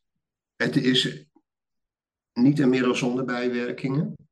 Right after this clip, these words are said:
Het aantal mensen wat daar, ehm, last van diarree hadden, was heel erg groot, vond ik, hoog, vond ik.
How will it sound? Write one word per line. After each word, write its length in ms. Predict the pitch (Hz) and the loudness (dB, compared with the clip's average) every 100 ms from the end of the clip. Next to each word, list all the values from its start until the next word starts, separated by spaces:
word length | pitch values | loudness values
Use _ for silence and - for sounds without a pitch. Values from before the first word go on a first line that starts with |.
| _ _ _ _ _ _ _ | _ _ _ _ _ _ _
Het 140 | - | -12
aantal 360 | - 110 113 113 | -4 -2 -2 -2
mensen 400 | 104 107 - 101 | -2 -2 -6 -6
wat 180 | 98 98 | -8 -6
daar, 280 | 101 95 92 | -4 -4 -4
ehm, 600 | - 101 98 92 90 90 - - - - - - | -6 -8 -6 -4 -4 -6 -4 -4 -6 -12 -16 0
last 420 | 101 110 120 - | 2 2 2 0
van 220 | - 95 | 2 2
diarree 500 | 92 95 98 113 113 | 2 2 2 2 2
hadden, 260 | 90 90 101 | 0 -2 -4
was 100 | 107 | -4
heel 440 | 101 110 123 - | -4 0 0 2
erg 180 | - - | -2 -6
groot, 640 | - - - - - 127 | -14 -10 -4 -2 -2 -4
vond 240 | - 120 123 | -6 -4 -2
ik, 80 | - | -2
hoog, 340 | 104 120 - | 0 0 -2
vond 200 | - 123 | -4 0
ik. 100 | 147 | 0